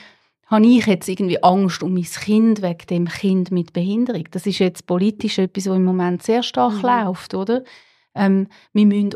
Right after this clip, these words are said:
Speaker 1: unsere Kinder ohne Behinderungen in der Schule schützen vor Kindern mit Behinderungen. Ich meine, das ist mega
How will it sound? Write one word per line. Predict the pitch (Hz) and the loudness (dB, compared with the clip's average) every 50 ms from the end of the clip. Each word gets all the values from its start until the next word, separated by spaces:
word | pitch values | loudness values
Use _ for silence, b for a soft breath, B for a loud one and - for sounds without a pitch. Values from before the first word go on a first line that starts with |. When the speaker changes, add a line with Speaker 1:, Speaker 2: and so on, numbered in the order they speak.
| 214 | -4
Speaker 1:
unsere | - 196 202 214 220 220 226 - - 226 214 208 208 208 B B B B - | 0 2 4 4 4 2 0 -4 -4 -4 -4 -4 -4 -6 B B B B -6
Kinder | - 226 214 214 202 208 208 | -2 2 2 2 2 0 -2
ohne | 208 208 214 214 214 | -2 -2 -2 -2 -2
Behinderungen | 214 208 196 202 208 214 214 208 214 208 208 202 208 214 196 202 | -4 -6 -6 -4 -2 -2 -2 -2 -2 -4 -6 -6 -4 -2 -2 0
in | 214 208 | 0 0
der | 214 214 | 0 -2
Schule | - - 226 208 220 208 226 214 | -2 -2 0 2 2 2 2 0
schützen | - - - 220 226 214 - - - 214 196 190 | -2 -2 -2 -2 -2 -2 -6 -8 -4 -4 -4 -4
vor | - - 202 | -2 -4 -6
Kindern | - - 214 202 208 202 208 214 | -4 -2 -2 0 0 0 -2 -4
mit | 202 202 - - | -6 -6 -6 -6
Behinderungen. | 214 208 202 240 262 285 294 302 302 285 262 - | -6 -4 -2 0 0 0 0 0 -2 -6 -6 -6
Ich | - 151 160 - | -4 -6 -4 -2
meine, | 196 196 | -2 0
das | 202 214 | 0 0
ist | 208 220 | 0 0
mega | 214 214 214 208 208 202 202 220 269 330 320 - - 220 202 202 202 | 0 2 2 2 2 0 0 -2 -2 -4 -4 -2 -2 -2 -2 -2 -6